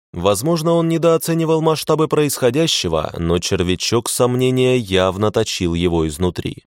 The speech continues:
Сомнение не в себе и даже не в сослуживцах, а скорее в плане руководства. «На заводе есть гарнизон», наконец сказал капитан, но по нему было видно, что это уже последний аргумент,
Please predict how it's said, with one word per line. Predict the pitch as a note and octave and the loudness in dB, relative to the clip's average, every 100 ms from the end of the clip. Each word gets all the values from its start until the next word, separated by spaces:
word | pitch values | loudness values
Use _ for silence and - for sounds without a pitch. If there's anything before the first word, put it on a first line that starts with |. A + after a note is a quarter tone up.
| _ | _
Сомнение | - - F2+ F2+ C3 D3+ D3+ D3 | -4 0 2 2 2 2 2 0
не | C#3+ | 0
в | C#3 | -2
себе | - G#2 F2+ C3 F2+ - - | 0 0 2 2 2 -2 -8
и | E2 F2 | -2 0
даже | F2+ A2 G#2+ | 2 2 0
не | A2 G#2+ | -2 -2
в | |
сослуживцах, | - G#2 - F2+ D#2+ B2 C3+ - - D#2+ - - | -2 -2 0 -2 0 -2 -2 -2 -4 -6 -8 -4
а | E2+ | -2
скорее | - F#2 E2+ A2+ C3 C3 A#2+ | 0 0 2 2 2 0 -2
в | - - | -8 -4
плане | A#2+ A2+ A#2 | 0 2 2
руководства. | B2 A#2 A#2+ F2+ - - D#2+ D2 - _ _ _ F2+ | 0 0 2 2 -2 -6 -6 -6 -14 _ _ _ -4
«На | F2+ | -2
заводе | E2 F#2 F#2+ B2 A2+ | 2 2 4 2 2
есть | A2+ A2 | 0 0
гарнизон», | G#2+ G#2 B2+ A#2 F#2+ D#2 - _ _ | 0 0 0 0 0 -2 -8 _ _
наконец | F2+ F2 F2 E2+ G#2+ - | -2 0 2 2 0 -2
сказал | - G#2+ A#2+ G#2+ | -2 0 0 0
капитан, | G2 F#2 E2+ A#2+ A2 E2 - | -2 -2 0 0 0 -2 -6
но | E2+ E2+ C3+ | -2 0 0
по | D3+ | 0
нему | D3+ D3+ D3+ | 0 0 0
было | C#3+ D3+ C#3 G#2 | 0 2 4 4
видно, | B2+ C3+ F#2 E2 D#2+ - | 0 -2 -2 -2 -4 -8
что | - F#2 F#2 | -2 0 2
это | A2+ B2 C#3+ | 2 2 2
уже | A#2+ C#3+ | 2 0
последний | - C#3 - G#2+ E2 E2+ E2+ | 0 -2 0 0 0 0 0
аргумент, | - F2 E2+ F2 A#2 F2+ - | 0 0 0 0 0 -2 -6